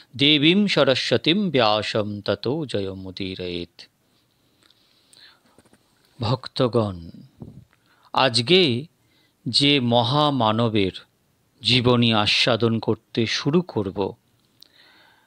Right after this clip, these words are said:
সেই মহামানবের নাম তারাপীঠ ভৈরব শ্রী শ্রী বামদেব, বামাখ্যাপা। বামদেব ছিলেন স্বয়ং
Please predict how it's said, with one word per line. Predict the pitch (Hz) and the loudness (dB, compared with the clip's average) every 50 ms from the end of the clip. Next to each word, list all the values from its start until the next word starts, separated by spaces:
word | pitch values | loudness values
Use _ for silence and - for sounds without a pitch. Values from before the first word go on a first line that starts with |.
| _ _ _ _ _ _ | _ _ _ _ _ _
সেই | - - - 151 147 | -8 -2 0 2 2
মহামানবের | 135 135 127 120 113 127 139 131 127 127 123 123 123 120 110 120 120 110 | 4 4 4 4 4 2 2 2 2 2 2 2 0 0 2 0 0 0
নাম | 110 104 101 104 104 104 98 92 85 87 - - _ _ _ _ _ _ _ _ _ _ _ _ _ _ _ _ _ _ _ _ | -2 -2 0 0 0 0 -2 -4 -12 -18 -20 -20 _ _ _ _ _ _ _ _ _ _ _ _ _ _ _ _ _ _ _ _
তারাপীঠ | - 127 123 123 131 127 123 - 127 117 104 - - | 2 2 4 4 4 2 2 0 -2 -2 -2 -6 -12
ভৈরব | - - 117 107 104 104 98 95 90 - _ _ - - _ _ _ _ _ _ _ _ _ _ _ _ _ _ _ _ _ _ _ | -6 -4 -2 0 0 0 0 0 -2 -4 _ _ -20 -20 _ _ _ _ _ _ _ _ _ _ _ _ _ _ _ _ _ _ _
শ্রী | - - 127 123 117 | -10 -4 -4 -4 -4
শ্রী | - - - 113 101 95 101 104 _ _ _ _ _ _ _ _ _ _ _ _ | -2 -2 -4 -4 -4 -4 -10 -16 _ _ _ _ _ _ _ _ _ _ _ _
বামদেব, | 120 107 107 101 101 98 95 95 87 92 85 82 - _ - - - _ _ _ _ _ _ _ _ _ _ - _ _ _ _ _ _ _ _ _ _ | -2 0 2 2 2 0 -4 -6 -4 -4 -6 -6 -8 _ -18 -18 -18 _ _ _ _ _ _ _ _ _ _ -20 _ _ _ _ _ _ _ _ _ _
বামাখ্যাপা। | 139 123 117 110 107 104 95 - - - - - - - - - - _ _ _ _ _ _ _ _ _ _ _ _ _ _ _ _ _ _ _ _ _ _ _ _ _ _ _ _ _ _ _ _ _ _ - | -2 -2 -2 0 -2 -6 -8 -8 -8 -8 -8 -6 -6 -8 -8 -8 -14 _ _ _ _ _ _ _ _ _ _ _ _ _ _ _ _ _ _ _ _ _ _ _ _ _ _ _ _ _ _ _ _ _ _ 0
বামদেব | 127 139 139 147 165 170 175 160 196 202 202 - | 2 4 4 4 4 2 4 4 4 4 4 2
ছিলেন | - - 196 196 196 202 202 | 0 0 2 2 2 2 0
স্বয়ং | 185 - - 131 120 120 120 131 151 170 165 160 160 139 - | -2 -2 0 2 4 4 4 4 2 2 0 -2 -4 -6 -10